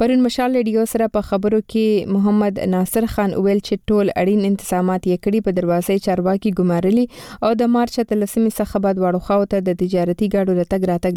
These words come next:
لړۍ پیل شي. د جنوبي وزیرستان چیمبر اف کامرس ستر سکاتر عین الدین وزیر د پریکړې هرکلی کړی، خو زیاته کړې ده چې باید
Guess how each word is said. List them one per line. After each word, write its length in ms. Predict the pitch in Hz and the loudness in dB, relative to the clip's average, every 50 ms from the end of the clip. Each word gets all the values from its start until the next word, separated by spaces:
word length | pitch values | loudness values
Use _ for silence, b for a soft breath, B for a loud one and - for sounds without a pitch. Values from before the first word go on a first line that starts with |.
| 175 165 | 0 0
لړۍ 160 | 165 175 190 - - | 0 0 -2 0 -2
پیل 160 | 180 156 156 - - | -2 -2 -2 -4 -4
شي. 140 | - 202 202 B B B B B B B - 233 | -4 -4 -4 B B B B B B B -4 -2
د 100 | 226 254 | 0 2
جنوبي 300 | 262 262 262 277 277 262 254 | 0 2 2 0 0 0 0
وزیرستان 540 | 240 - 240 226 226 - - 226 226 226 - 233 | 0 0 -2 -2 -2 -2 -2 -2 -2 0 0 0
چیمبر 300 | 220 220 214 208 202 196 | 0 0 0 0 0 -2
اف 100 | - - - 208 | -2 -2 -2 0
کامرس 300 | 202 208 208 196 - - | 0 0 0 -2 -6 -8
ستر 280 | - - 208 202 202 - | -4 -2 -2 -2 -2 -2
سکاتر 480 | - 202 - - 180 180 - 202 190 - | -4 -4 -2 -2 -4 -2 0 -2 -2 0
عین 240 | - 196 190 190 180 | 0 0 2 0 0
الدین 260 | 180 202 208 202 190 180 | 0 0 2 2 2 2
وزیر 320 | 180 - - - 208 214 | 0 0 0 0 0 -2
د 500 | - - - - - - - 214 214 - | -4 -8 -14 -20 -12 -4 -2 -2 -2 0
پریکړې 400 | - 240 247 - 240 233 226 214 | -2 -2 -2 0 -2 0 0 0
هرکلی 340 | 196 190 - 196 208 208 214 - | -2 -2 -2 0 0 0 0 0
کړی، 240 | - 214 208 202 - | 0 0 0 0 -2
خو 100 | 196 190 - | -2 0 0
زیاته 240 | 180 170 - 175 - | 0 0 -2 -2 -2
کړې 180 | 226 214 226 214 196 | 0 0 2 2 0
ده 100 | 190 190 - | -2 0 -2
چې 160 | 202 180 185 175 | -2 0 0 0
باید 160 | 180 185 | 0 0